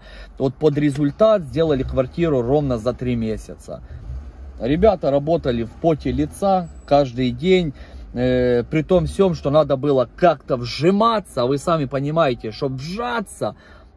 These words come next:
бюджет был задействован и семьи также, вот, но надо было постоянно вжиматься. На сегодняшний день вот ребята с этой квартиры вышли, знаете, а у каждого есть дети.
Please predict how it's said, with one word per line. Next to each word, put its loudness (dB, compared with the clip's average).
бюджет 2
был 6
задействован 0
и -2
семьи -2
также, 0
вот, -4
но 4
надо 2
было 0
постоянно -2
вжиматься. -10
На -16
сегодняшний -6
день 2
вот 0
ребята 4
с -6
этой 0
квартиры 2
вышли, 0
знаете, 0
а 6
у 2
каждого 0
есть 0
дети. -8